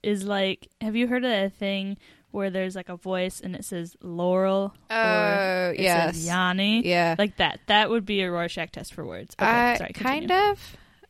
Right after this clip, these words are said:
Speaker 2: Um, but that one is binary, so
Speaker 1: Yeah,
Speaker 2: no.
Speaker 1: true.
Speaker 2: Um, good try,
Speaker 1: No.
Speaker 2: though.
Speaker 1: Maybe next week.
Speaker 2: Yeah. So the Rorschach test,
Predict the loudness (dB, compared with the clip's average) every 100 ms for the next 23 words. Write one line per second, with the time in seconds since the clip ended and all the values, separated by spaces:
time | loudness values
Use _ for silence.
0 | -2 4 6 4 2 -4 -8 _ _ 2
1 | 6 6 2 0 6 8 8 4 2 2
2 | 4 4 2 0 2 0 -2 -8 _ _
3 | -16 -4 -2 0 -2 -4 -12 _ _ -8
4 | -6 -6 -10 -14 -16 -6 -2 -2 -2 -6
5 | -16 -20 -20 -20 -10 4 8 8 8 2
6 | -4 -10 -20 -20 -18 -16 -12 -4 -4 -2
7 | -4 0 2 2 0 -2 -6 _ _ _
8 | -20 -20 -20 _ -20 -8 -4 -2 -2 -6
9 | -8 -10 -12 -10 -12 -6 0 4 4 2
10 | -6 -20 -20 -12 0 6 6 8 6 8
11 | 6 6 4 4 4 2 -6